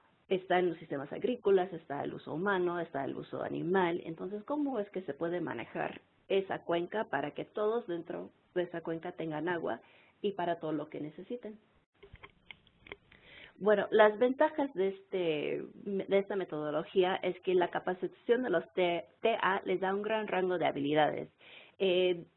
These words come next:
a-, en un momento vamos a hablar sobre el proyecto, proyecto que tenemos en Ghana, y ahí lo que estamos viendo es que no tan solo esas personas están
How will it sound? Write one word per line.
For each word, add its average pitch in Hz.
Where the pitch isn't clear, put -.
a-, 190
en 202
un 226
momento 208
vamos 170
a 170
hablar 165
sobre 160
el 160
proyecto, 165
proyecto 208
que -
tenemos 170
en 156
Ghana, 185
y 196
ahí 214
lo 202
que 185
estamos 175
viendo 165
es 196
que 202
no 220
tan 220
solo 185
esas 185
personas 165
están 156